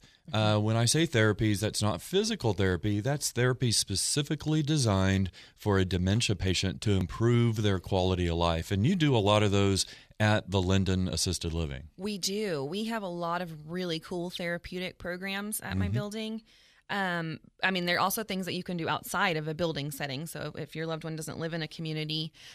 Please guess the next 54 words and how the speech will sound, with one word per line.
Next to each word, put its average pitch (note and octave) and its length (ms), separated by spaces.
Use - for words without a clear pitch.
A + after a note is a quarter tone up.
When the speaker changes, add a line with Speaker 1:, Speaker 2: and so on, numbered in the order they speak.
Speaker 2:
uh, D#3+ 200
but - 120
something A3+ 300
that G#3 140
we're F#3 160
really G#3 560
big F3 280
on D3 460
is, - 260
it's - 200
a D#3 80
kind F3+ 200
of D#3+ 80
a E3 60
new G#3+ 260
therapeutic D#3+ 560
technique, E3 400
but E3 100
it's D#3+ 120
horticulture G3+ 680
therapy. C#3+ 580
Speaker 1:
Right. F#2 340
Speaker 2:
So G3+ 120
that's, F#3 320
you G3+ 100
know, E3 100
gardening, E3 840
um, D3+ 500
and D#3+ 120
things D#3+ 260
to D#3+ 60
do D3+ 100
with D3 140
plants - 380
and D#3+ 140
stuff. D#3 220
So - 120
we F3+ 160
actually F3+ 300
have D#3 340
three A#3+ 240
gardens D#3 500
in D#3+ 80
our F#3 140
building. D#3+ 360
One's E3+ 200
an D#3 60
indoor E3+ 340
garden, E3 640
and E3 160
then D#3 140
we D#3+ 80
have E3 180
two F#3 280